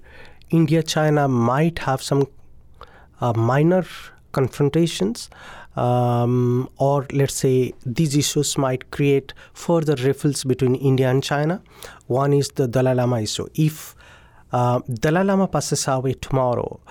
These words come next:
uh, the way his condition today is, uh, the situation between India and China involving the Tibetan communities might get complicated. Uh, even though there is, uh, no guarantee that this is going to lead into a conflict,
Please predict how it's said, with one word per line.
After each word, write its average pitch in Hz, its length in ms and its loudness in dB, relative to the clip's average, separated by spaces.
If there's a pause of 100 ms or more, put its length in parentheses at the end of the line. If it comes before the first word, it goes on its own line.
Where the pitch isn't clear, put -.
(340)
uh, 117 340 2
the 117 160 -2
way 135 460 2
his - 680 -8
condition 127 500 0
today 127 320 -2
is, 139 520 -2 (380)
uh, 117 200 -2
the 127 180 -4
situation 156 560 0
between 143 260 0
India 139 400 0
and 139 120 0
China 131 440 2
involving 139 580 2
the 147 80 -2
Tibetan 131 400 0
communities 127 640 -2
might 123 640 -2
get - 220 -4
complicated. - 680 -6 (480)
Uh, - 80 0 (120)
even 175 320 2
though 185 100 2
there 156 180 2
is, - 440 0
uh, 135 180 2
no 135 240 2
guarantee 131 480 0
that 127 320 -2
this 120 300 -4
is 120 100 -4
going 123 240 0
to 117 300 -2 (260)
lead 156 220 2
into 143 260 2
a 127 60 0
conflict, 143 500 -2